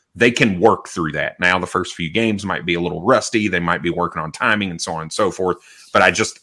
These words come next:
I have a hard time moving him if I'm on a win now roster right now.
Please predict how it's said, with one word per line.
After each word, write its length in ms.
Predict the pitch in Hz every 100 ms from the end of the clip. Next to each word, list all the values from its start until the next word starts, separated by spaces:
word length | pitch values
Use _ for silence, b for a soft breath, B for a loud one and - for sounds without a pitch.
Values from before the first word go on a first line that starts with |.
| -
I 80 | -
have 180 | 104
a 60 | 85
hard 320 | - 107 87
time 520 | - 101 95 90 78 85
moving 440 | 95 107 110 104
him 280 | 90 95 90
if 180 | 80 92
I'm 220 | 101 98
on 260 | 90 95 85
a 180 | 80 76
win 380 | 92 95 90 87
now 420 | 85 78 78 - -
roster 380 | - - - - -
right 140 |
now. 80 | -